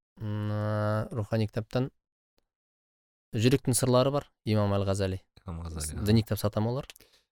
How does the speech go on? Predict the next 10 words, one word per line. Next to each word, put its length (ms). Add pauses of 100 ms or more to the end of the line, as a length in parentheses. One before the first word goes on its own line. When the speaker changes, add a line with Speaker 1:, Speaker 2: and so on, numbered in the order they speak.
(120)
Speaker 2:
Иә, 180
иә. 160 (140)
Speaker 1:
Иә, 220 (200)
сол 180
кітапта. 420 (420)
Speaker 2:
Имам 180
Ғазали, 320
иә, 180
керемет 300
кітап. 220